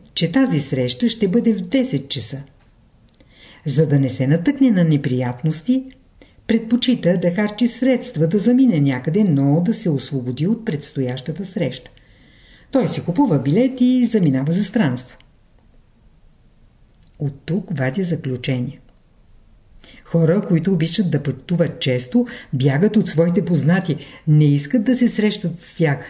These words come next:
да не би да ги подкупят. Който не пътува често в странство, той е свободен вече от тези изкушения. Няма защо да го подкупват. Окултният ученик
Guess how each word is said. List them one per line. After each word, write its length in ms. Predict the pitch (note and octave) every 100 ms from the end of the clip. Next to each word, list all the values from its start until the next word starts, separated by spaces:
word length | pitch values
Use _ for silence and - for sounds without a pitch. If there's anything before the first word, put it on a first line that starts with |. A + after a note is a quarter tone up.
| - C#3
да 120 | C#3
не 100 | B2
би 120 | C3+
да 80 | F3+
ги 180 | F3+ -
подкупят. 680 | C#3+ - F#3+ F#3+ C3+ - _ _ _ _ _ _ _ _ _ _ _ _ _ _ _ _ _ _ _ _ -
Който 460 | F3 D3+ F#3 F3+
не 140 | F3+ F#3
пътува 380 | A3 D4 B3+
често 340 | - C3 - C3
в 60 |
странство, 600 | - C3+ A#2+ A#2+ - B3+ B3+ - _ _
той 360 | B2+ B2+ A3 - -
е 100 | C#3+
свободен 580 | - C3+ C3+ E3+ B3+
вече 260 | C#3+ C#3+ C#3+
от 140 | B2+
тези 260 | - B2+ C3+
изкушения. 640 | B2 - C3+ - C3+ B2 A#2+ - - _ -
Няма 420 | A3+ A3 D3 A3+
защо 320 | D#3 B2+ -
да 100 | D3+
го 160 | C#3 B2+
подкупват. 580 | - - F3 - B2 - _ _ _ _ _ _ _ - _ _ _ _ _ _ _ _ _ _ _ _ _ _ _ _ _ _ _ _ _ _ _ _ _ -
Окултният 640 | E3+ D3+ C3 C3 F#3+ A#3+
ученик 500 | F3 - B2 B2 C#3